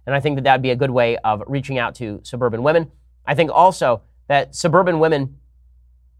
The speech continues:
want to know that their children are gonna be protected from the predations of the radical social left. And so reminding the, these, and so reminding moms, right, soccer moms, that they should have autonomy in their own homes, uh, and that they will have support from their local community to do so,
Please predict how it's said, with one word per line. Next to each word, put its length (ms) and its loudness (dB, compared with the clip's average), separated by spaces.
want 400 2
to 80 -4
know 280 2
that 100 -8
their 100 0
children 340 2
are 100 2
gonna 120 0
be 120 -4
protected 560 -2
from 120 -4
the 80 -4
predations 640 -4
of 200 -4
the 240 -8
radical 400 2
social 420 -4
left. 300 2
And 120 -6
so 80 -2
reminding 680 2
the, 300 -8
these, 380 -10
and 360 -8
so 100 0
reminding 500 0
moms, 500 0
right, 160 -6
soccer 320 2
moms, 320 -8
that 340 0
they 160 0
should 160 -6
have 180 2
autonomy 540 -2
in 100 -4
their 100 0
own 140 -2
homes, 440 -2
uh, 200 -2
and 220 -2
that 100 -4
they 100 0
will 120 2
have 180 2
support 340 0
from 120 -8
their 100 0
local 280 0
community 440 -4
to 80 -10
do 160 -4
so, 340 -4